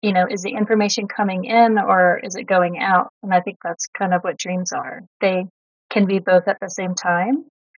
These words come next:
They can be the stories that you tell yourself or that you remember, or stories that are coming in. And I think that you can,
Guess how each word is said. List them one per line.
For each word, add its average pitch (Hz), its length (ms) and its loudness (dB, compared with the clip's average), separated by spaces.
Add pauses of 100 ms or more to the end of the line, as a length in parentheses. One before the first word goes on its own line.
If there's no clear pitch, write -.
(520)
They 190 140 4
can 190 240 -4
be 190 220 -2
the 185 100 -4
stories 196 480 2
that - 140 -8
you 202 100 -4
tell 190 240 0
yourself 196 560 4 (280)
or 185 200 4
that 180 160 -4
you 185 160 -2
remember, 185 800 2
or 190 320 0
stories 185 380 0
that 196 100 -2
are 185 80 -8
coming 190 340 -6
in. 220 480 0
And 196 160 0
I 190 140 -2 (100)
think 226 200 0 (160)
that - 200 -2
you 202 160 -2
can, 180 420 -6